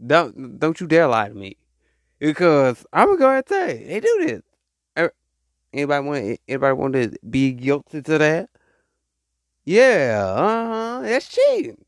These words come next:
I'm serious. You entertain the conversation, and you're not talking about business like you said you was.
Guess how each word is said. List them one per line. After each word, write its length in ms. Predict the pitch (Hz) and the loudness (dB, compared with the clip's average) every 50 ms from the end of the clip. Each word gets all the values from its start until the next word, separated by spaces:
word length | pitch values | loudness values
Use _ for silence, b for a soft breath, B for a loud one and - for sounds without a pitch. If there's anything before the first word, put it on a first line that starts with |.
| _ _ | _ _
I'm 140 | - 415 453 | -8 -6 -6
serious. 480 | - - 508 587 605 523 415 - - 208 - | -2 2 2 4 4 4 2 0 -2 -4 0
You 140 | 381 392 | 0 0
entertain 440 | 254 220 220 226 220 - 240 220 208 | 2 0 -2 -4 -4 -6 -6 -6 -6
the 60 | 190 | -8
conversation, 640 | - - 180 180 165 - 165 - 165 165 165 - B B B B B | -6 -2 0 0 0 -2 -2 -2 -2 -2 -2 -4 B B B B B
and 120 | - 120 135 | -6 -2 0
you're 120 | 175 190 | 0 0
not 280 | 185 175 165 147 - - | 2 2 0 0 0 -2
talking 280 | - 165 156 - 147 | -2 -2 -2 -2 -4
about 340 | 139 127 139 127 120 107 - _ _ _ - | 0 4 4 4 4 2 0 _ _ _ 4
business 680 | 139 147 139 120 - - 101 104 92 92 - - - - | 4 4 2 0 -6 -14 -18 -18 -20 -20 -20 -20 -12 -6
like 240 | 135 113 - - - | -6 -6 -6 -6 -10
you 80 | 123 | -18
said 480 | 110 - _ _ - 160 135 117 - - | -18 -20 _ _ -6 -6 -6 -6 -8 -14
you 100 | 107 101 | -18 -18
was. 140 | 87 - | -18 -20